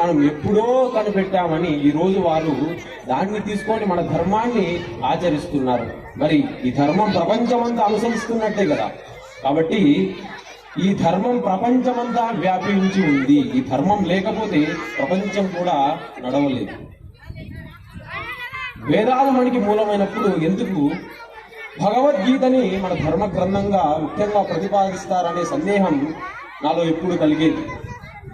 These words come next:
దానిని అన్వేషించినప్పుడు నాకు ముఖ్యంగా తెలిసింది ఏమిటంటే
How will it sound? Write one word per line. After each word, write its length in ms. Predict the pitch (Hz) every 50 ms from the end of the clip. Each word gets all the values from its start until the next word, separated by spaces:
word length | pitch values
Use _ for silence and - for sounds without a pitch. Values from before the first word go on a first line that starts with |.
| 740 - - - - - - - - - - - - - - - - - - - - - -
దానిని 360 | - 175 180 196 240 254 240
అన్వేషించినప్పుడు 960 | 220 214 226 233 269 277 285 277 269 262 254 254 262 262 254 247 277 285 254 214 190 185 - - - - - - 147
నాకు 200 | - 196 196 208
ముఖ్యంగా 440 | 196 190 190 208 247 254 254 262 254
తెలిసింది 460 | 240 226 226 202 - 247 226 202 202
ఏమిటంటే 600 | 196 185 180 180 175 180 - 196 156 123 -